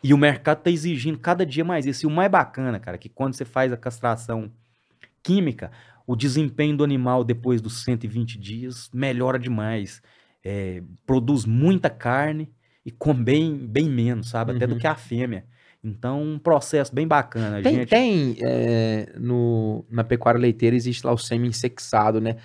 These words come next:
Speaker 2: Na, na, na suinocultura também, a
Speaker 1: Na
Speaker 2: gente
Speaker 1: suinocultura ainda eu não tenho conhecimento,
Speaker 2: Aham.
Speaker 1: não.
Speaker 2: Mas assim, dentro, dentro da suinocultura, quando nasce fêmea e nasce macho, existe preferência ou não? O macho chega primeiro, a fêmea chega primeiro? Como é que
Speaker 1: O macho, o macho chega primeiro.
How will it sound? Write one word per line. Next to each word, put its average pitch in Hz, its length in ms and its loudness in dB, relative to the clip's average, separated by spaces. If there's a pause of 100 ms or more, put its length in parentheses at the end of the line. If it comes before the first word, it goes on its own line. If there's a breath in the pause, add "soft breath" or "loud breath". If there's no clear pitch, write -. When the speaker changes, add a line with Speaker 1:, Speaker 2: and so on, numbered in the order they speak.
(200 loud breath)
Speaker 2:
Na, 117 400 2
na, 113 640 4
na 117 100 2
suinocultura 135 800 2
também, 160 460 4
a 131 60 6
Speaker 1:
Na 127 40 6
Speaker 2:
gente 127 140 0
Speaker 1:
suinocultura 151 1040 4
ainda 139 300 0
eu 143 40 0
não 147 140 -4
tenho 143 180 -8
conhecimento, 139 580 -2
Speaker 2:
Aham. - 140 -10
Speaker 1:
não. - 60 -6
Speaker 2:
Mas 135 160 6
assim, 127 180 6
dentro, 143 320 4
dentro 147 180 6
da 160 40 8
suinocultura, 156 520 4
quando 139 200 -2 (240)
nasce 131 360 4
fêmea 131 400 4
e 123 40 4
nasce 127 320 4
macho, 139 320 4
existe 131 320 2
preferência 131 580 4
ou 143 60 4
não? 117 80 6
O 117 40 6
macho 135 260 4
chega 131 160 2
primeiro, 127 360 6
a 120 60 0
fêmea 147 240 0
chega 123 200 0
primeiro? 123 360 0
Como 156 100 -2
é 151 60 2
que 143 40 0
Speaker 1:
O 147 40 4
macho, 151 280 2
o 131 60 -6
macho 127 300 -2
chega 143 180 -6
primeiro. 113 400 -6